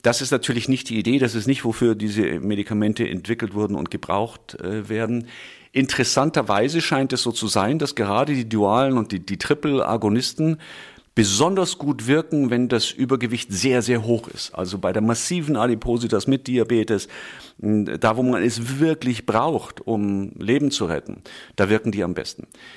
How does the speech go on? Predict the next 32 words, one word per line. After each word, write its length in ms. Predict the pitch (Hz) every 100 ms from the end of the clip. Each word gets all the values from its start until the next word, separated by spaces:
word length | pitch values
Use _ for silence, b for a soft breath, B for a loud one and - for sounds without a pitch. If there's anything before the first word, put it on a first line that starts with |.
| B
Die 140 | 104 95
wirken 240 | 156 151
umso 240 | 143 170 139
schlechter, 380 | 131 131 -
je 200 | 135 110
weniger 380 | 110 131 120 113
Körperfettmasse 960 | - 110 113 101 113 - 101 - 101 85
erhöht 400 | 87 90 104 117
ist. 300 | 80 - - B B B B 95
Ähm, 400 | 95 98 98 95
aber 180 | 95 104
natürlich 400 | 92 110 113 -
kann 120 | 98
man 100 | 95
nicht 140 | 92
ganz 180 | 95 87
ausschließen, 520 | 78 85 - 92 104
dass 180 | 87 87
auch 180 | 80 - -
die 240 | - 82
eine 240 | 90 92
oder 120 | 90 87
der 140 | 71
andere, 320 | 85 90 90
die, 380 | 98 - 85 85
äh, 280 | - 57 67
einfach 260 | 58 87 92
ein 120 | 90
paar 140 | 95
Pfund 420 | - 113 113 - -
für 340 | - 92 87
die 280 | 87 87